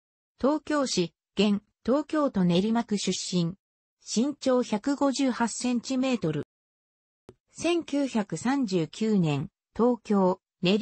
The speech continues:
馬の桜台にある裕福な家で生まれた。軍医だった父は地元でも、有数の大地主の次男で、戦後、製薬会社に勤務し、後に役員になっ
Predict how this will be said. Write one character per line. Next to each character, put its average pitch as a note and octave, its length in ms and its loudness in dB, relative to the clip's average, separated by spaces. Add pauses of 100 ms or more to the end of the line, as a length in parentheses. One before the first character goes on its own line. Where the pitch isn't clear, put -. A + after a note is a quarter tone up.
(140)
馬 D4+ 140 0
の C#4+ 120 -2
桜 D4 460 -2
台 C#4 240 0
に G3 160 2
あ G#3 80 2
る F#3+ 160 2
裕 C#4 240 2
福 - 260 -4
な G#3 120 2
家 F3 240 2
で E3 100 0
生 D3+ 80 0
ま D#3+ 140 0
れ D#3 100 -2
た。 - 240 -4 (460)
軍 C#4 260 0
医 A3+ 80 0
だ G3+ 60 0
っ F#3 40 -4
た F#3+ 220 -4
父 - 320 -6
は F#3 140 0
地 E3+ 120 2
元 G3 300 2
で G3 120 2
も、 D#3 180 0 (260)
有 G#3+ 220 2
数 D4 340 -2
の C4+ 220 -2
大 C#4 80 2
地 C#4 140 0
主 C4 260 0
の F3+ 120 2
次 G3 160 0
男 F3+ 220 2
で、 D#3+ 220 -2 (180)
戦 A#3+ 320 0
後、 G#3 240 2 (220)
製 B3+ 260 2
薬 C#4+ 260 -2
会 C#4+ 200 -4
社 G#3 160 0
に E3+ 120 0
勤 A3 200 2
務 F3+ 160 2
し、 - 240 -6 (240)
後 B3+ 220 0
に G#3 180 0
役 D#3+ 280 -2
員 B3+ 200 2
に E3+ 120 2
な D#3 100 0
っ - 60 -6